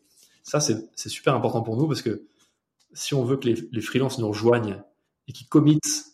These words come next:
à rester chez nous, il faut que le prix soit transparent et qu'il soit aussi compatible avec un écosystème grandissant de plateformes qui mettent en relation des clients et les indépendants et qui prennent aussi leurs commissions.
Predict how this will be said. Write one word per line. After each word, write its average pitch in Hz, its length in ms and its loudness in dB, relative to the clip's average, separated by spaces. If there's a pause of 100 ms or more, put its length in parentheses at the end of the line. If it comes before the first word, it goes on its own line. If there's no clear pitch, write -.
(140)
à 107 100 -2
rester 104 260 -2
chez 113 140 0
nous, 139 340 -2 (260)
il - 80 -12
faut 127 160 0
que - 460 -2 (180)
le 107 180 -4
prix 147 160 -2
soit 110 180 0
transparent 139 800 -2 (280)
et - 40 -20
qu'il 113 120 -10
soit 123 140 0
aussi 147 240 -2
compatible 151 760 -2 (400)
avec 104 240 -2
un 104 80 -2
écosystème 117 480 -2
grandissant 120 420 -2
de 117 80 2
plateformes 139 420 0
qui - 100 -6
mettent 120 160 -2
en 113 100 -2
relation 110 520 -4 (180)
des 117 160 0
clients 139 480 -4 (420)
et 117 80 2
les 117 80 0
indépendants 117 340 -2
et 123 60 0
qui 127 80 -6
prennent 151 220 0
aussi 139 160 0
leurs 127 120 0
commissions. 113 340 -6